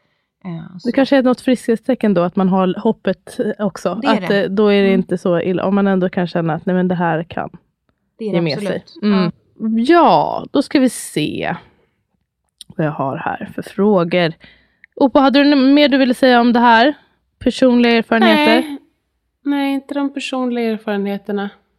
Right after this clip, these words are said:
Speaker 3: Faktiskt.
Speaker 2: Nej, har du någon fråga du vill ställa? Annars?
Speaker 3: Mm,
Speaker 2: Känns som att
Speaker 3: nej,
Speaker 2: du har
Speaker 3: men
Speaker 2: något på tungan.
Speaker 3: alltså, jag tycker, nej,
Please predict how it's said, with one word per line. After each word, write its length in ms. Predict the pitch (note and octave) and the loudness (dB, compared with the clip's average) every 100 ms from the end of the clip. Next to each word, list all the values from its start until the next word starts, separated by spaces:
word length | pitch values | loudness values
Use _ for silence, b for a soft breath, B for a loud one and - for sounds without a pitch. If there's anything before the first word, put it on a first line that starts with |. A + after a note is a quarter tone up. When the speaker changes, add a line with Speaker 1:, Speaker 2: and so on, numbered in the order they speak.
| _ _ _ _ _ _ G#3+ | _ _ _ _ _ _ -18
Speaker 3:
Faktiskt. 260 | G3+ - B3+ | -18 -4 0
Speaker 2:
Nej, 240 | C4 C#4+ C#4 | 2 0 0
har 80 | C4+ | 2
du 120 | C4+ | 4
någon 260 | C4+ C4 | 4 0
fråga 320 | - C#4+ C4 C#4 | 0 2 4 2
du 80 | |
vill 100 | C4+ - | 0 0
ställa? 400 | B3+ A#3+ A#3 D4+ _ _ _ _ _ _ _ - | 0 2 2 0 _ _ _ _ _ _ _ -6
Annars? 500 | B3 B3 C4 - - - | 0 0 -2 -8 -16 -6
Speaker 3:
Mm, 300 | B3 B3+ B3+ | -2 0 2
Speaker 2:
Känns 160 | B3+ A#3+ | 0 0
som 100 | A3+ | 0
att 40 | |
Speaker 3:
nej, 80 | C4+ | 2
Speaker 2:
du 60 | C4 | 2
har 60 | A3 | 4
Speaker 3:
men 40 | |
Speaker 2:
något 120 | G#3+ - | 2 0
på 120 | - | -2
tungan. 260 | A3 G#3 A#3 | 0 0 0
Speaker 3:
alltså, 440 | A3+ A3 A3 G#3 - _ _ _ | 0 -2 -2 -4 -10 _ _ _
jag 260 | - A#3 A#3 | -8 -6 -4
tycker, 400 | B3+ B3 B3 A#3 | -8 -6 -8 -4
nej, 400 | C4+ C#4 D4 | -4 -2 -2